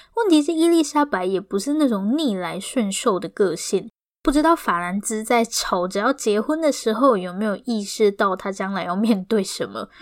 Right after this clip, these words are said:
我想应该没有，他应该沉浸在新婚的喜悦中。下面我们就一起来看看法兰兹与伊丽莎白的婚后生活吧。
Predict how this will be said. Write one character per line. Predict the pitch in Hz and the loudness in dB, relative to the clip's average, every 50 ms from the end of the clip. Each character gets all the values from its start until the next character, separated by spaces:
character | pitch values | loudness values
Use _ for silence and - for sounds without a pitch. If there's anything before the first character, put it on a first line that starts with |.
| - - - - _ _ | -20 -20 -20 -20 _ _
我 | - 202 | -6 -4
想 | - 202 175 | -2 -2 -4
应 | 180 | -2
该 | 185 190 | -2 -2
没 | 180 180 175 127 110 | -2 -2 -4 -6 -6
有， | 139 131 - | -6 -8 -6
他 | - 226 214 | -4 -2 0
应 | 220 | 2
该 | 226 233 | 0 0
沉 | 226 - - - 190 185 196 | 0 -2 -6 -6 -6 -6 -6
浸 | 196 - 226 208 202 | -4 -2 -2 -2 -2
在 | - 214 208 | -2 -2 -4
新 | - - - - 262 269 269 | -4 -4 -4 -2 -2 -4 -4
婚 | - - 254 254 | 2 2 2 2
的 | 254 247 202 | 4 0 0
喜 | - - - - - - | -2 -4 -10 -10 -10 -6
悦 | - 202 196 165 | 0 0 0 0
中。 | 151 - - - 165 190 202 _ _ - - - - - - _ _ | 0 -4 -6 -6 -6 -6 -10 _ _ -20 -20 -20 -20 -20 -20 _ _
下 | - - 254 247 | -2 0 2 2
面 | 254 254 214 | 4 2 0
我 | - | 0
们 | 165 156 | -4 -8
就 | 185 - - | -4 -2 -2
一 | - 208 | -2 -2
起 | - - - | -4 -4 -8
来 | 165 - - 185 | -8 -8 -8 -10
看 | - - 208 196 | -6 -6 -6 -6
看 | 190 - 202 175 226 | -4 -4 -4 -4 -6
法 | - - 180 - | -6 -6 -6 -6
兰 | - 160 170 180 | -6 -8 -10 -6
兹 | 196 - - 202 214 214 | -4 -2 -2 0 0 -2
与 | 185 - - | -4 -6 -8
伊 | - 240 262 285 | -4 0 2 2
丽 | 302 294 254 | 4 2 2
莎 | - - - 240 247 | 0 -2 -4 -4 -4
白 | - - - - | -4 -6 -8 -6
的 | - - - - - _ | -8 -8 -8 -8 -12 _
婚 | - - - 254 247 254 262 | -18 -4 -2 0 0 0 -2
后 | - - - 247 - - | -6 -2 0 0 0 0
生 | - - - 285 302 330 320 | -4 -6 -2 -2 -2 0 2
活 | 302 262 262 | 2 2 4
吧。 | - 320 320 330 | 4 2 2 2